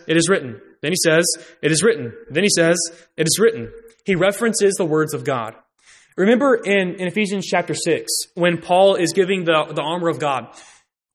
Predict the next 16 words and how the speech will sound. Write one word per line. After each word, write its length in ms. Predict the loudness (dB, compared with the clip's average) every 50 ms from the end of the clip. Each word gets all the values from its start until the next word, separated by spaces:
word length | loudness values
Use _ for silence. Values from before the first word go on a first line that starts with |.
| _ _ -8
you've 240 | -4 -2 -2 -2 0
probably 600 | 0 0 2 2 2 2 2 2 2 0 -4 -8 -6
noticed 300 | -2 2 2 2 2 0
before, 280 | -4 -6 -2 0 2 2
you've 160 | 0 0 -2
probably 260 | -2 -2 0 0 -2
been 200 | -2 -2 -4 -4
told 240 | -2 0 0 2 0
before, 480 | 0 -2 0 0 0 0 -2 -4 -10 -10 -2
the, 320 | 2 2 4 2 2 0
the 80 | -2 -2
one 260 | 0 0 2 2 2
piece 220 | 0 0 -2 -2 -2
of 60 | -2
that 140 | -2 -2 -2
armor 360 | -2 -4 -4 -4 -6 -10 -12